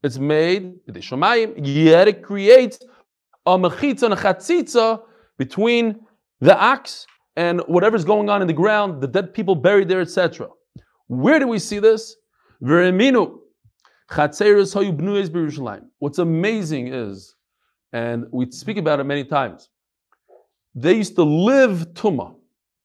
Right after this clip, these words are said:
like, almost like we live, or we used to live covid. This, that we ha-, you have to be careful from this guy. He's contaminated, and this guy, and then don't breathe out. That's how they used to live. Everything was all about tuma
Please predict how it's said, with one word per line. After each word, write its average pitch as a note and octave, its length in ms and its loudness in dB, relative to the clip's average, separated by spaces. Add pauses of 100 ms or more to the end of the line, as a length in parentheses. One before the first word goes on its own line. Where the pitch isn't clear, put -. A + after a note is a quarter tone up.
(560)
like, D3 320 -4 (120)
almost A#3 360 0
like E3 140 0
we E3+ 240 -2
live, E3+ 500 2
or B2 240 -2
we C3 100 -2
used E3+ 120 -8
to E3+ 80 -2
live D#3 220 -4
covid. F3+ 680 -2 (1000)
This, C3+ 420 -6
that C3+ 200 -4
we C#3 240 -6
ha-, D3+ 220 -2
you D#3 60 -4
have D#3+ 100 -4
to F3 60 -6
be D#3+ 80 -8
careful F#3 440 4
from F3 200 -4
this F3 180 -6
guy. E3+ 340 -2
He's D3+ 160 -8
contaminated, E3 720 -4
and D3+ 100 -4
this E3 120 -8
guy, D#3+ 280 -4
and D#3 140 -8
then E3 320 -6
don't E3 240 -2
breathe E3 220 -4
out. E3+ 220 -6 (200)
That's F#3 200 0
how F#3 80 -4
they F3 100 -6
used E3 160 -10
to E3 60 -6
live. C#3+ 260 -4 (140)
Everything A#3+ 320 0
was F#3 120 -2
all B3 340 2
about G#3 300 2
tuma E3 320 -4